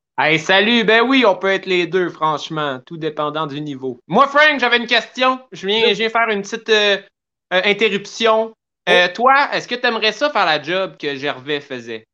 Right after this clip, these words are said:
Speaker 1: Par exemple, il vient te voir, il dit, « Hey, Frank, genre, euh, t'es, t'es peut-être un peu plus jeune,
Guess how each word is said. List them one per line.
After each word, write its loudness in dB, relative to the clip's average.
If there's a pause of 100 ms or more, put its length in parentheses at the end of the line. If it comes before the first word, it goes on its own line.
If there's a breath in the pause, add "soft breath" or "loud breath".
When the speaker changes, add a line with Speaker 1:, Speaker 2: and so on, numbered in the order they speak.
(140)
Speaker 1:
Par -6
exemple, 2
il 0
vient 2
te 2
voir, 4
il -2
dit, « -4
Hey, 2
Frank, -2 (380)
genre, 2
euh, 0
t'es, -6
t'es -6
peut-être 0
un 0
peu -6
plus -8
jeune, 2